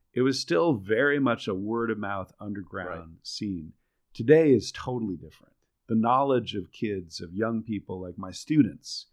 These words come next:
Speaker 1: 'cause I teach a course called Sounds in the City. It's about Chi-, rock scenes in urban China at, uh, Duke Kunshan University.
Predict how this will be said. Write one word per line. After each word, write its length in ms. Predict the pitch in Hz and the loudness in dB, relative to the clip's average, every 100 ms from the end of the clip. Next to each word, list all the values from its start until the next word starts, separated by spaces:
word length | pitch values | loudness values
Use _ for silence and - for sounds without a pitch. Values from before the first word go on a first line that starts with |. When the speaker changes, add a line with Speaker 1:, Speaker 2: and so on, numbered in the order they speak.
| _ _ _ _ | _ _ _ _
Speaker 1:
'cause 120 | 98 | -4
I 100 | 117 | 0
teach 240 | 127 - - | 0 -2 -6
a 40 | |
course 340 | - 117 107 - | -4 -2 -2 -2
called 360 | 101 87 87 - _ _ | -4 -4 -6 -16 _ _
Sounds 580 | - - 135 113 117 104 | -18 -8 -4 -4 -4 -6
in 120 | 110 | -6
the 80 | 92 | -8
City. 400 | - - 101 80 | -8 -6 -6 -8
It's 120 | 82 92 | -12 -14
about 320 | 90 90 - | -10 -10 -12
Chi-, 80 | 90 - | -18 -14
rock 360 | 101 107 107 | -4 -4 -4
scenes 400 | - 104 92 85 | -6 -6 -6 -8
in 160 | 90 82 - | -12 -14 -10
urban 300 | 98 87 87 | -10 -10 -10
China 420 | - 98 92 80 _ _ _ _ _ _ _ _ - | -6 -6 -8 -14 _ _ _ _ _ _ _ _ -8
at, 300 | 98 92 - | -6 -6 -6
uh, 180 | 92 82 92 | -8 -6 6
Duke 400 | 151 170 - - | 6 6 -2 -8
Kunshan 480 | - 180 156 156 147 | 0 0 2 2 4
University. 720 | 139 127 120 117 - - - | 4 4 2 0 -4 -14 -18